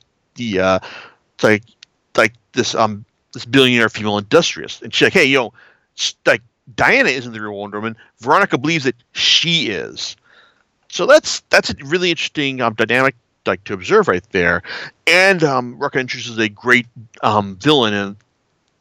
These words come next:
like, with, um, Doctor Psycho, who is kinda like a demented, um, it's like demented, um, dwarf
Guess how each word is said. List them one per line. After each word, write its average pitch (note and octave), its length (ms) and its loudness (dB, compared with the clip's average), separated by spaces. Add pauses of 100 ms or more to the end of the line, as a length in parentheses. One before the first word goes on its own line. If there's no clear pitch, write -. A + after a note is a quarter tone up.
(160)
like, G#2+ 240 0
with, A2 280 -4
um, G2+ 140 0
Doctor G#2 280 -2
Psycho, A2 460 0
who G#2 120 -12
is G2 120 -10
kinda G2+ 220 -6
like F#2+ 200 -6
a F#2+ 100 -6
demented, A2 760 -2
um, F#2+ 420 -4
it's - 440 -18
like A2+ 120 -6 (220)
demented, A#2 380 0
um, G2+ 240 -4
dwarf A#2+ 480 0